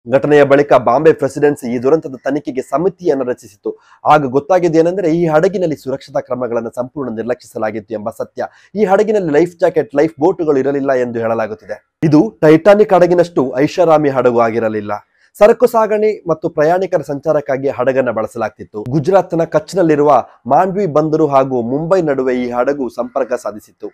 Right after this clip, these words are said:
ಈ ಪ್ರಯಾಣಕ್ಕೆ ಮೂವತ್ತು ಗಂಟೆ ಬೇಕಾಗಿತ್ತು. ಅಂದು ಈ ಹಡಗಿನಲ್ಲಿ ಪ್ರಯಾಣಿಸುವವರಿಗೆ ಎಂಟು ರೂಪಾಯಿ ಪ್ರಯಾಣ ಶುಲ್ಕವನ್ನ ಪಡೆಯಲಾಗುತ್ತಿತ್ತು. ಹಾಜಿ ಕಾಜಂ ಈ ಹಡಗಿನ ಕ್ಯಾಪ್ಟನ್ ಆಗಿದ್ದರು. ಆರಂಭದಲ್ಲಿ ಈ ಹಡಗನ್ನು ವಿಜಿಲಿ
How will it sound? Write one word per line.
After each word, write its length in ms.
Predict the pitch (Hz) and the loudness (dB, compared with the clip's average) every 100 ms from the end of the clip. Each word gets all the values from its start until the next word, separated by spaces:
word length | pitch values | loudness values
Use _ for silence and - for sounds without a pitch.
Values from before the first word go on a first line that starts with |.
| 123 | -4
ಈ 100 | 131 | -2
ಪ್ರಯಾಣಕ್ಕೆ 560 | 135 143 175 180 175 | 4 4 4 2 0
ಮೂವತ್ತು 480 | 143 180 233 226 165 | 2 4 4 4 0
ಗಂಟೆ 320 | 139 143 147 | 0 0 0
ಬೇಕಾಗಿತ್ತು. 600 | 131 120 113 107 98 104 | 2 0 0 -4 -8 -6
ಅಂದು 340 | 127 147 135 123 | -2 0 0 0
ಈ 140 | 123 | 2
ಹಡಗಿನಲ್ಲಿ 420 | 123 135 151 139 | 2 2 0 0
ಪ್ರಯಾಣಿಸುವವರಿಗೆ 1040 | - 123 135 147 147 139 165 160 127 - - | 0 2 2 2 0 0 2 2 0 -6 0
ಎಂಟು 280 | 160 196 196 | 2 2 2
ರೂಪಾಯಿ 360 | 170 170 160 104 | 0 4 2 2
ಪ್ರಯಾಣ 600 | _ - 135 151 175 160 | _ -4 2 4 4 2
ಶುಲ್ಕವನ್ನ 560 | 160 147 156 127 120 | -2 0 2 2 2
ಪಡೆಯಲಾಗುತ್ತಿತ್ತು. 920 | 120 - 117 139 127 113 117 98 104 - _ - | 0 0 2 2 2 -2 -8 -12 -14 -18 _ -12
ಹಾಜಿ 400 | 120 156 151 143 | 2 2 2 -2
ಕಾಜಂ 520 | - 143 139 165 135 135 - | 0 2 4 2 0 -2 2
ಈ 120 | 156 | 2
ಹಡಗಿನ 480 | 143 143 190 190 190 | 4 4 4 2 0
ಕ್ಯಾಪ್ಟನ್ 400 | 175 135 135 147 | 0 0 0 0
ಆಗಿದ್ದರು. 640 | 127 110 107 101 95 _ - | -2 -2 -4 -6 -8 _ 0
ಆರಂಭದಲ್ಲಿ 600 | 202 240 240 226 233 214 | 2 4 2 0 0 2
ಈ 60 | 196 | 4
ಹಡಗನ್ನು 380 | 175 185 202 147 | 4 2 0 -2
ವಿಜಿಲಿ 460 | 151 139 190 202 | -2 -4 -4 -4